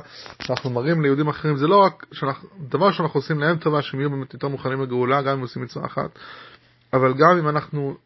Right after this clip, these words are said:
כשאנחנו יוצאים מגדרנו לעזור ליהודים, אז זה גם יותר משפיע עליהם,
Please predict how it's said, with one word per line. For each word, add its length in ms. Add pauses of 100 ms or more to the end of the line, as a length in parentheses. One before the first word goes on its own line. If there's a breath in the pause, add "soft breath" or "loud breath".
(140)
כשאנחנו 380
יוצאים 240
מגדרנו 400
לעזור 280
ליהודים, 440 (400 soft breath)
אז 80
זה 60
גם 120
יותר 200
משפיע 360
עליהם, 300